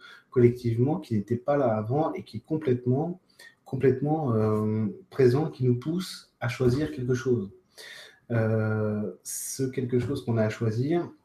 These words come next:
ça parlera à chacun, hein, en fonction de, de qui il est, de, de ce qu'il a besoin de vivre, mais c'est assez pressant. C'est en mode, c'est, t'as plus le choix. <laughs> Soit tu choisis, soit tu vas en, soit tu vas en chier, soit tu vas galérer.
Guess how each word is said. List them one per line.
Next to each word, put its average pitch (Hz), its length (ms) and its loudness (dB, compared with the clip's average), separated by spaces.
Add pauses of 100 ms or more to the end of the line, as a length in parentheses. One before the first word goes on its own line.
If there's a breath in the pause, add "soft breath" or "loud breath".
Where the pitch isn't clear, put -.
(560)
ça - 160 -4
parlera 101 360 -2
à 98 40 -2
chacun, 110 340 -4
hein, 131 260 -2 (760)
en 110 80 0
fonction 107 340 -2
de, 95 220 2
de 98 100 -2
qui 110 220 -4
il 110 100 2
est, 113 100 4
de, 101 300 -6
de 117 60 -2
ce - 100 -10
qu'il 110 140 -2
a - 20 4
besoin 101 200 2
de 101 100 2
vivre, 135 360 -2 (520 loud breath)
mais 139 300 4
c'est - 220 0
assez 165 360 0
pressant. 123 500 -2
C'est - 220 -4
en 113 100 4
mode, 151 160 6
c'est, 127 180 0
t'as 120 120 2
plus 151 100 -4
le - 60 -4
choix. 120 240 2 (160)
<laughs> - 180 -20
Soit 180 200 6
tu 156 180 2
choisis, 170 540 6
soit 147 180 4
tu 185 160 2
vas 180 240 0
en, 185 100 2 (300 loud breath)
soit 151 140 0
tu 147 120 -2
vas 135 80 4
en 135 100 6
chier, 151 200 4
soit 139 160 0
tu 131 100 -4
vas 131 100 4
galérer. 120 360 4